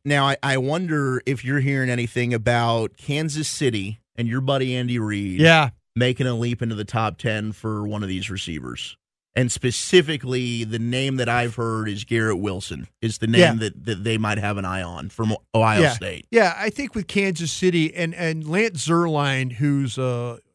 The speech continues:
Speaker 2: you know, highly respected N F L media scout's done this stuff for a long time. His father was a line coach for a long time in the N F L.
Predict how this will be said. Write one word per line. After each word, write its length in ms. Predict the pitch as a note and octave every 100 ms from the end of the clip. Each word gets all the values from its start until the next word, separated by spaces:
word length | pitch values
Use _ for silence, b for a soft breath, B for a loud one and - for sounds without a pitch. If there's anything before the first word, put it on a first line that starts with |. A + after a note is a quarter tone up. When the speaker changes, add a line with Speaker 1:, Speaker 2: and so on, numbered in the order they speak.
| -
Speaker 2:
you 80 | C3
know, 60 |
highly 340 | A2 F3+ F#3 E3+
respected 880 | C#3+ - - D3+ C3+ C#3+ C3+ A#2+ - _ _ _ -
N 140 | D#3+
F 200 | E3 D3+
L 200 | D#3 C#3
media 300 | C3 C#3 C3+
scout's 500 | B2+ - C3+ B2+ A#2+
done 200 | - C#3
this 160 | C#3 C3
stuff 340 | - C3 B2
for 100 | B2
a 40 | C3
long 280 | B2+ B2 B2
time. 400 | C3 B2+ A#2+ A#2+
His 260 | B2+ A2+
father 340 | - C#3 C3 C3
was 220 | C3 B2
a 60 |
line 360 | B2 B2 B2+ B2+
coach 340 | - C3 B2 -
for 120 | C3
a 60 |
long 240 | B2+ B2 A#2+
time 300 | B2+ B2+ A#2
in 80 | A#2
the 80 |
N 80 | A#2
F 200 | A2+ A2
L. 220 | A2+ G#2+